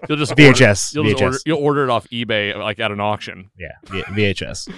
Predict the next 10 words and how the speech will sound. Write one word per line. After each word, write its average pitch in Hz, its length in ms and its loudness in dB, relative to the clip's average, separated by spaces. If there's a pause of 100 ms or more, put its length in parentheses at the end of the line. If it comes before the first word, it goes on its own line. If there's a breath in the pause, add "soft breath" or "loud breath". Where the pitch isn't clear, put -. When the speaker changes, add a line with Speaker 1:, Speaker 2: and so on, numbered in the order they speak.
(200 loud breath)
Speaker 1:
<laughs> - 300 -20
All 185 80 2
right, 156 180 4
Uncharted, 190 580 -2
three 190 140 -8
point 156 320 -6 (240)
four 143 320 -6
from 117 460 -8
Scotty 113 420 -8
Scoop. 143 400 -10